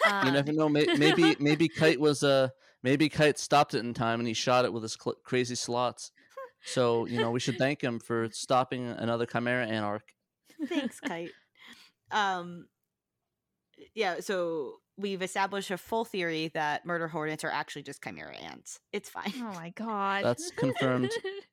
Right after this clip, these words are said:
Speaker 3: Um,
Speaker 1: Good thing we
Speaker 3: but
Speaker 1: didn't have that arc. I think the,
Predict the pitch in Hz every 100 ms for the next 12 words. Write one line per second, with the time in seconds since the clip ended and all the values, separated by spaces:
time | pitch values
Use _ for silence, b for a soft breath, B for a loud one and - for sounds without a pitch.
0 | - - B 277 B - 220 190 180 -
1 | 156 147 147 147 127 127 117 113 117 -
2 | 120 151 143 143 127